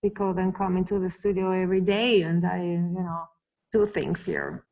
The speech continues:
But then again, I also think culture can change things in general.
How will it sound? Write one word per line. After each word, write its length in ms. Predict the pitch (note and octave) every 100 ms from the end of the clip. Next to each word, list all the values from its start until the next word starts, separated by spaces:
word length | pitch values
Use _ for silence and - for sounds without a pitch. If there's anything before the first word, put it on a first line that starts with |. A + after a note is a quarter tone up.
| _
But 80 | A3
then 160 | C4
again, 420 | D#4 B3 A#3 B3 B3
I 140 | G3
also 280 | G3+ G#3 G#3+
think 480 | G#3+ G#3 G#3 G#3 G#3
culture 560 | A3+ A#3+ - F3+ F3+ F3+
can 220 | F#3+ F3
change 400 | F3 E3+ E3 -
things 360 | - - E3 F3
in 120 | E3+
general. 520 | F3 D#3 D#3+ D#3+ E3